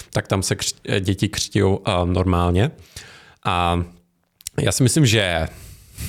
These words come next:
a, čistě historicky vzato, tohle byla většinová, jakoby,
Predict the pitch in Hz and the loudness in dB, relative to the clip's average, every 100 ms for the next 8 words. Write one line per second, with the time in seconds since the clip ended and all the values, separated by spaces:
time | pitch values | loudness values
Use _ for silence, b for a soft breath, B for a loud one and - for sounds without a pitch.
0 | B B B - 87 82 90 90 B B | B B B -6 -4 -2 -4 -8 B B
1 | - - - - 131 - 120 123 - 123 | -6 -4 -2 -2 0 2 2 2 2 0
2 | 127 - 110 104 - 110 156 - 98 98 | 0 0 0 0 2 0 0 0 2 2
3 | 101 98 92 90 101 - 107 104 104 - | 2 4 2 2 -2 -6 -2 2 2 2
4 | 117 104 95 92 90 95 101 98 | 2 4 4 2 2 0 2 0